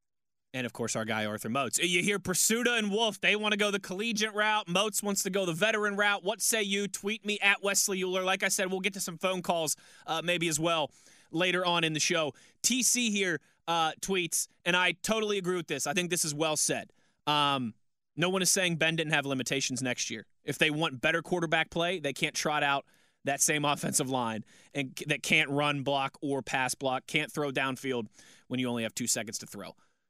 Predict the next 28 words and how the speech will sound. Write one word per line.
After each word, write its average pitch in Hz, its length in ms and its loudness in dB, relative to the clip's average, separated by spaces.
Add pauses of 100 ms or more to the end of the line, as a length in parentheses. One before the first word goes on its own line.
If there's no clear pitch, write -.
(140)
Totally 180 340 0
agree, 139 220 -2
T 123 180 -4
C. 123 300 0 (300)
And 165 160 2
I, 156 340 2 (1300)
hey, 117 220 -2 (120)
call 139 160 2
me 139 120 0
a 135 40 0
dreamer, 135 360 -2 (140)
call 143 180 0
me 139 120 -2
overly 131 300 -2
optimistic, 120 640 -4 (300)
but 156 80 -8
the 214 60 0
offensive 262 320 0
line 220 180 2
has - 460 4
to 202 80 -2
be 190 160 0
better 175 280 2
next 131 300 -4
year. 117 240 -8
<laughs> - 40 -20 (280)
Now, 220 120 4 (760)
I, 202 400 2